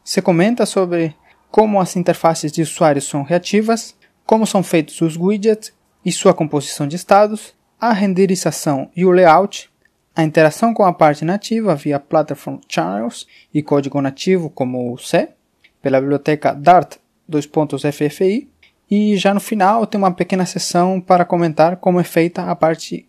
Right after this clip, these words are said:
web de Flutter. Esse documento está em inglês, mas quem quiser e puder se interessar de como Flutter é construído, recomendo dar uma olhada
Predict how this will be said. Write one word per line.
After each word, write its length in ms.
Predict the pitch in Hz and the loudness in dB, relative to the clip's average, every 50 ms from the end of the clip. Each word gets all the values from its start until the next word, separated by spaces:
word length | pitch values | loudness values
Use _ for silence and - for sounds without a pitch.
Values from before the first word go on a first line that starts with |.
| _ - | _ 2
web 500 | 156 160 156 156 160 160 156 151 - _ _ _ | 4 4 6 4 4 0 -4 -6 -8 _ _ _
de 80 | - - | -18 -14
Flutter. 380 | - - - 123 - - - _ _ _ _ _ _ _ _ - | -12 -10 -10 -12 -12 -18 -20 _ _ _ _ _ _ _ _ -10
Esse 220 | 165 151 - 175 | -8 -6 -4 -4
documento 400 | 156 151 - 156 151 147 147 - | -4 -4 -2 -2 -2 -2 -2 -4
está 180 | - - 147 147 | -6 -6 -4 -2
em 60 | 156 | -2
inglês, 580 | 170 165 160 180 226 320 339 - - - - _ _ _ _ _ _ _ _ _ | -2 -2 0 0 0 0 -2 -4 -10 -12 -14 _ _ _ _ _ _ _ _ _
mas 760 | 170 160 165 165 170 170 170 175 170 - - - - - - - _ _ _ _ _ - | -4 0 0 2 2 0 0 -2 -4 -6 -10 -12 -14 -16 -18 -20 _ _ _ _ _ -6
quem 160 | - 208 202 | -4 -4 -2
quiser 480 | - - 175 - 175 147 127 127 - _ _ _ _ _ _ _ _ | -4 -6 -4 0 0 0 0 -2 -6 _ _ _ _ _ _ _ _
e 60 | 185 160 | -6 -2
puder 260 | 151 180 165 180 170 | 0 2 2 2 0
se 100 | - 180 | 0 -2
interessar 560 | 170 - 175 170 160 - - 170 151 135 135 - _ - _ _ - | 0 0 2 2 0 0 -2 -2 -2 -2 -4 -8 _ -20 _ _ -20
de 280 | 156 156 165 175 160 - | -14 -10 -8 -6 -8 -4
como 500 | - - 202 262 277 269 262 233 214 - | -2 0 0 2 2 0 -2 -2 -4 -6
Flutter 480 | - - - 190 190 - - 160 - - | -8 -4 -2 -2 -2 -2 -2 -4 -2 -2
é 100 | 175 175 | -2 -4
construído, 880 | - - 170 147 - - - 131 131 160 214 240 214 208 175 143 120 - _ _ _ _ _ _ | -2 -2 -4 -4 -6 -8 -8 -6 -4 -4 -4 -4 -4 -2 -4 -4 -4 -8 _ _ _ _ _ _
recomendo 500 | - - 185 180 - 165 156 170 185 185 | -6 -6 -4 -4 -2 -2 -2 -2 -2 -2
dar 160 | 165 180 175 - | 0 0 0 0
uma 140 | 175 170 | 0 0
olhada 440 | 160 156 147 165 175 175 180 170 - | 0 0 0 0 0 -2 -4 -4 -6